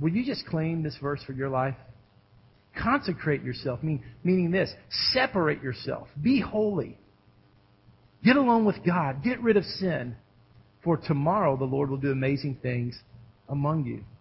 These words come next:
And for all of us that applies. When we get holy before the Lord and present ourselves to Him, it prepares us for something great. Going on to verse six, Joshua said to the priests, "Take up the Ark of the Covenant and pass on ahead of the people."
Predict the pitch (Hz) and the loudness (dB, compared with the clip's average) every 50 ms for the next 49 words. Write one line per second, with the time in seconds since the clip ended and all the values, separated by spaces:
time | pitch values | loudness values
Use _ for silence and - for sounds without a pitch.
0 | - - 160 - - 180 - - 170 202 202 196 190 147 139 131 - - 147 139 | -4 -2 -2 0 -2 -4 -2 -2 0 0 0 0 0 -2 -2 -4 -4 -4 -4 -4
1 | 127 123 123 - - 139 135 120 117 107 107 107 - - _ _ - - _ _ | -2 -4 -6 -8 -6 -6 -4 -4 -4 -6 -8 -10 -12 -18 _ _ -20 -20 _ _
2 | _ - - _ _ _ - 156 165 160 170 185 147 123 - - 190 208 220 226 | _ -20 -20 _ _ _ 0 0 2 2 2 0 -2 -4 0 4 6 6 6 4
3 | 220 - - 190 196 190 185 165 156 135 147 131 - 151 151 147 147 143 143 147 | 2 0 0 2 2 4 4 2 2 0 0 -4 -2 -2 -2 0 0 0 2 2
4 | 143 139 139 - 147 135 127 147 139 127 139 156 160 156 - - 160 147 131 - | 2 2 2 0 0 0 0 0 -2 0 0 0 0 0 -2 -2 -4 -4 -4 -2
5 | 147 139 143 139 131 117 117 - - _ - - - - _ - 120 - 139 127 | -2 -2 0 0 -2 -2 -4 -8 -14 _ -20 -20 -20 -20 _ -10 -4 -4 -4 0
6 | - 170 165 156 147 127 135 135 - 139 127 - - 139 127 - 139 131 127 131 | 2 4 4 4 4 2 0 -4 -6 -8 -8 -4 -2 -4 -2 -2 -4 -2 2 2
7 | 131 123 - - - - - - - _ _ _ _ _ - - 196 208 214 208 | 2 2 2 -2 -10 -20 -20 -20 -20 _ _ _ _ _ 6 8 8 10 12 10
8 | 208 202 190 165 202 185 - - - 196 180 - - - - 185 190 202 196 - | 10 10 10 6 6 4 4 4 4 4 4 2 -2 2 8 10 10 10 10 8
9 | 196 190 165 - - 180 180 - - 175 165 - - - 180 170 156 131 - - | 4 2 2 4 4 4 4 4 4 0 0 0 2 4 4 4 4 2 -2 -8
10 | - - _ _ _ - - - - - - 196 208 208 202 208 196 190 - 185 | -12 -16 _ _ _ -20 -20 -20 -4 4 8 8 8 10 10 8 8 8 6 0
11 | 165 160 156 156 160 170 165 - 165 147 156 - - 165 151 143 139 131 131 - | 0 2 4 6 6 6 6 4 2 0 0 0 4 4 4 4 2 -2 -4 -6
12 | - - _ - - _ - _ - - 147 147 - - 160 170 165 165 - 170 | -8 -14 _ -20 -20 _ -20 _ -4 -2 -2 0 2 2 4 4 4 4 2 2
13 | 160 151 131 123 143 151 151 139 135 127 - - 160 156 - - 117 - | 2 2 2 2 2 2 2 0 -4 -6 -4 -2 -2 -2 0 -2 -8 -8